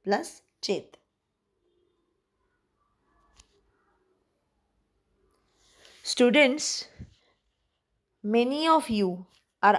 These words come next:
attending the school right now. So, I am feeling really nice that I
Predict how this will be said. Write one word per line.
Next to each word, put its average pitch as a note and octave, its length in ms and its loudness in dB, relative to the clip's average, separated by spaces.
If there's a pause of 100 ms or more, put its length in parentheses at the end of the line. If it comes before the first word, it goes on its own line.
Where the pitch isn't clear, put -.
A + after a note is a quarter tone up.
attending C4+ 640 2 (300)
the A3 80 6
school A3 420 0 (1600)
right G3 280 2
now. F3+ 180 -4 (1080)
So, C#4 260 6 (1300)
I G#3+ 180 2
am A3 100 -2 (160)
feeling C4+ 300 2 (320)
really C4+ 400 2
nice A3 400 2 (400)
that F#3+ 220 8 (460)
I F#3+ 140 0